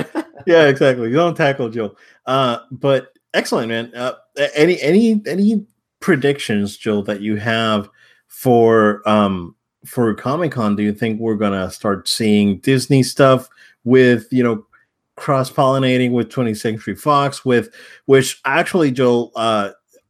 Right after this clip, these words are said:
Speaker 2: one, one thing that, uh,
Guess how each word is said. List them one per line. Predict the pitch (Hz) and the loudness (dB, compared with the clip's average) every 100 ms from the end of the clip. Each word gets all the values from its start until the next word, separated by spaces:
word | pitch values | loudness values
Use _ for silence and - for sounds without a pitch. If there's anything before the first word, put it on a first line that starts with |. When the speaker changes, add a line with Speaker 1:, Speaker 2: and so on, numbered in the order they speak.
| _ _ _ _ _ _ _ _ - | _ _ _ _ _ _ _ _ -10
Speaker 2:
one, | 139 147 156 127 | 0 2 2 2
one | 135 | 0
thing | 135 143 139 139 123 | 2 0 2 0 0
that, | 120 113 107 - _ _ _ _ _ _ _ _ | 2 2 -2 -8 _ _ _ _ _ _ _ _
uh, | 127 | -10